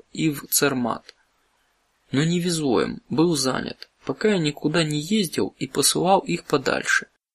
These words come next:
Был создан некий управляющий орган, Международный совет, и меня, без меня, избрали замом председателя,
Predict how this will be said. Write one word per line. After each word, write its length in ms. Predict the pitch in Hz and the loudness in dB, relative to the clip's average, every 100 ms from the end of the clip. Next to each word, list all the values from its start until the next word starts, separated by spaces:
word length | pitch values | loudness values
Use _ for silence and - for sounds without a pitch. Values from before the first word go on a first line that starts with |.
| _ | _
Был 220 | - 190 170 | -4 -2 0
создан 520 | - 220 165 117 107 - | 2 0 0 -2 -4 -4
некий 400 | 165 196 - 143 | -2 -2 0 0
управляющий 840 | 135 - 139 170 208 175 - 170 | 0 0 0 2 2 2 2 -2
орган, 540 | - 120 113 - - - - | -4 -2 -2 -4 -8 -8 -2
Международный 840 | 135 135 143 143 156 185 160 143 | 0 0 -4 -4 -4 -4 -2 0
совет, 540 | - 127 - - - _ _ _ _ | 0 0 -4 -8 -16 _ _ _ _
и 80 | 143 | -2
меня, 460 | 156 180 220 233 - _ | 0 2 2 2 -2 _
без 260 | 127 135 143 | 0 2 2
меня, 400 | 147 131 113 - _ _ - | 0 0 -2 -6 _ _ -6
избрали 640 | 131 147 180 220 185 - - _ _ - | -4 -2 2 2 2 -2 -8 _ _ -4
замом 500 | 113 143 190 156 135 | 0 2 2 0 0
председателя, 920 | 151 151 - 147 - - - - - | 0 0 0 -2 -2 -4 -6 -12 -14